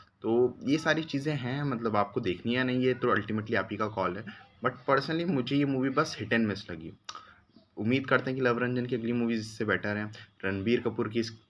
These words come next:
अ, इस मूवी से बेटर आएँ, क्योंकि यार मैं तो चाहता हूँ कि अच्छे मूवीज बने, अच्छे हम देखें। बाकी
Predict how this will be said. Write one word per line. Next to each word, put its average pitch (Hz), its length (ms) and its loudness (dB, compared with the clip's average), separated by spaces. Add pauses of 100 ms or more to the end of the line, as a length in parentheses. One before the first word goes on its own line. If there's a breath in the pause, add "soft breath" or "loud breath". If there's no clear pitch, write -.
अ, 101 340 8
इस 101 200 -4
मूवी 104 180 0
से 107 140 -2
बेटर 95 340 2
आएँ, 95 260 -2 (280 loud breath)
क्योंकि 120 300 2
यार 117 340 6
मैं 101 240 0
तो 110 200 0
चाहता 101 320 -4
हूँ 107 100 -2
कि 107 220 0
अच्छे 98 540 0
मूवीज 95 360 -4
बने, 92 260 -4
अच्छे 90 280 -8
हम 92 120 -6
देखें। 90 300 -6
बाकी 98 520 -6